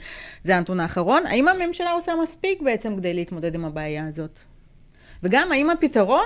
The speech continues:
הזה בעצם שהממשלה הציעה, שזה, אה, כרטיסי המזון, שהרעיון שהגה אותו אריה דרעי, הוא, אה, באמת פתרון שהוא טוב ושהוא עוזר לכל הנזקקים?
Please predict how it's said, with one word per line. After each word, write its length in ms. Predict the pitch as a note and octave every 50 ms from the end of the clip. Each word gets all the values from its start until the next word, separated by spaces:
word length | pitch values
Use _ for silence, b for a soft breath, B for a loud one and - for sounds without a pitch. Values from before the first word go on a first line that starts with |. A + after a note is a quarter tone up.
| A#4
הזה 220 | G#4+ D#4 G#3+ G#3 F#3+
בעצם 300 | F3 F3+ F3 F3+ F#3+ F3+
שהממשלה 640 | - F#3+ F3 E3 E3+ E3+ E3 E3 - G3 G#3 C4 C#4
הציעה, 600 | B3 G#3+ - - A#3 A3+ F#3+ F3+ F3 E3+ F3+ F#3
שזה, 280 | - F3+ E3 E3+ F#3
אה, 720 | F3+ F3+ F3+ F3+ F3 F3 - F3+ F#3 F3+ F3 F3 F3+ F3 F3 F3
כרטיסי 400 | - F3+ E3+ - F#3+ - - B3+
המזון, 560 | B3+ A3+ G3+ G3+ F#3 D#3+ G#3 G#3 G3+ G3 F#3
שהרעיון 880 | F3+ - G3 F3 E3+ E3 E3+ E3+ E3+ E3+ F3 F3 E3+ F3 F3+ F#3 F#3+ G3
שהגה 360 | - G3+ F3 E3+ F3 E3+ F3
אותו 280 | F3 E3+ F3 F3 E3 E3
אריה 220 | D#3+ E3+ E3+ E3+
דרעי, 460 | E3 D#3+ E3 D#3+ D#3 D3+ D#3 D#3 E3+ E3 B B B B B B B B
הוא, 280 | - E3+ E3 E3+ E3+
אה, 60 | E3+ F3 E3+ E3+ E3+ F3 F3 E3+
באמת 220 | E3+ E3+ F#3 A3+ A#3+ -
פתרון 380 | E4+ D#4+ - C#4 B3+ C4+ C#4+ C#4
שהוא 220 | - D#4 D4 C#4+ - -
טוב 280 | - G#3+ F3+ E3 E3 F3+
ושהוא 360 | F3+ - - F3 F3 F3 -
עוזר 480 | - F#3+ F3+ D3+ D#3 F#3 A3 B3 C4+ A#3
לכל 340 | E3 D3+ - - F3+ E3+ F3
הנזקקים? 760 | F3+ F#3 F#3 - - G#3 G3+ - D#4+ C#4+ G#3+ F3 D#3+ D#3+